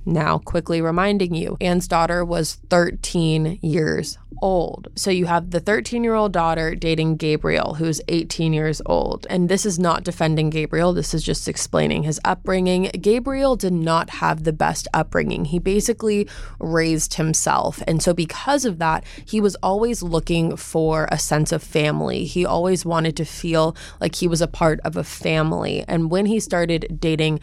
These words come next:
the daughter, not saying that he should have ever started dating the daughter, but when he did,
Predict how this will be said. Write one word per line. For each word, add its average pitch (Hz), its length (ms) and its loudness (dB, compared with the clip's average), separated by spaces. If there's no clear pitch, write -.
the - 180 -2
daughter, 185 560 2
not 160 220 -2
saying 160 220 2
that 147 100 -4
he 165 180 -2
should 160 200 2
have 160 200 0
ever 202 420 2
started 156 380 0
dating 151 300 2
the 147 80 0
daughter, 156 320 2
but 160 140 0
when 156 160 2
he 175 180 2
did, 185 480 0